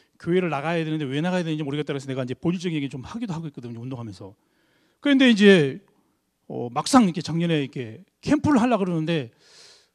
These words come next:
이상하게 이제 흑암이 막은 거죠. 잘 안 돼, 연결이 안 됐어요. 그게 할아-, 이 아이를 데려갔는데 자존심이 강한 분이라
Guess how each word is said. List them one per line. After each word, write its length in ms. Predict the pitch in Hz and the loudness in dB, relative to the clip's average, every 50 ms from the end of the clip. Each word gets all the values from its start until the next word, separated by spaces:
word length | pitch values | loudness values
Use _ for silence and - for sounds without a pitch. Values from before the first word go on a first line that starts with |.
| _ _ _ - | _ _ _ -18
이상하게 400 | 220 - - - 269 247 208 190 | -16 -8 0 2 2 2 2 0
이제 160 | 156 143 139 | -2 -2 -4
흑암이 260 | 135 139 202 269 262 240 | -6 -4 -4 -2 0 0
막은 240 | 170 131 107 143 165 | -2 -2 -2 -2 0
거죠. 640 | 170 160 131 123 120 131 147 131 110 98 127 _ _ _ | 0 0 0 -2 -4 -6 -6 -8 -8 -12 -16 _ _ _
잘 140 | - 170 147 | -14 -12 -6
안 120 | 123 165 | -4 2
돼, 80 | 170 170 | 2 4
연결이 220 | 170 185 226 165 | 4 4 0 -2
안 80 | 139 143 | -2 -6
됐어요. 320 | 143 - - 120 107 113 - _ _ _ _ _ | -8 -8 -10 -12 -12 -14 -18 _ _ _ _ _
그게 140 | _ - 262 | _ -2 -2
할아-, 320 | - - 233 247 254 247 220 220 - - _ _ _ | -2 0 0 0 0 0 -2 -4 -12 -18 _ _ _
이 120 | 175 202 | -2 0
아이를 240 | 214 175 190 214 214 | 2 2 2 2 2
데려갔는데 480 | 175 156 160 165 170 160 156 160 180 165 | 0 0 0 0 0 0 0 0 -2 -4
자존심이 340 | - - 156 196 170 208 175 | -4 -2 -4 -2 -2 -2 -4
강한 300 | - 120 135 160 175 160 | -4 -2 0 0 2 2
분이라 560 | 156 147 151 135 139 151 156 165 117 107 | 0 0 0 -2 0 0 0 0 -2 -4